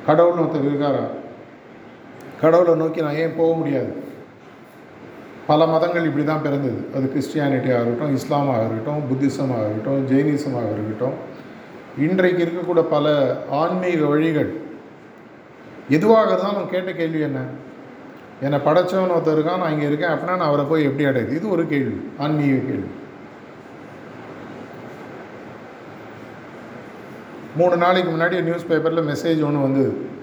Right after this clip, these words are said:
இந்தியால இருக்கக்கூடிய ஒரு பணக்காரர் உலகத்திலேயே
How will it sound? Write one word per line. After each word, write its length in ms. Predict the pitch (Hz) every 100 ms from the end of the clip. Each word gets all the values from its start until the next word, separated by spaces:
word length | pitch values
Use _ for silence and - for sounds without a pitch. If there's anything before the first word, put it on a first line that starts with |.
| - - - - - - - - - 147
இந்தியால 440 | 160 165 190 170
இருக்கக்கூடிய 420 | 151 156 156 165 175
ஒரு 480 | 160 175 - - - - - - -
பணக்காரர் 540 | 147 160 165 151 160
உலகத்திலேயே 1120 | 175 156 175 185 185 175 160 165 165 208 -